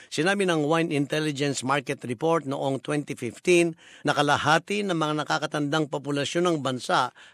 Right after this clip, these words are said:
halos walong milyong tao, ang umiinom nito ng palagian.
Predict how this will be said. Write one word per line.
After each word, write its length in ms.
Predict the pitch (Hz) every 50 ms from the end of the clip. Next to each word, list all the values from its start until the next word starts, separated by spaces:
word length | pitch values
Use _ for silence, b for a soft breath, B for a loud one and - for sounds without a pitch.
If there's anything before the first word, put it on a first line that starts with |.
| B -
halos 320 | 131 147 151 156 147 -
walong 320 | - 127 131 139 139 139 135 127
milyong 320 | 127 120 117 117 123 123
tao, 480 | 127 - 196 208 190 139 123 123 127 - B B B B B -
ang 160 | 139 143 151 160
umiinom 560 | 143 139 147 160 180 190 190 208 226 220 208
nito 320 | 214 208 - 147 143 147
ng 240 | 156 147 139 135 135
palagian. 960 | - - 131 123 117 113 104 120 139 151 143 143 143 131 113 98 87 85 -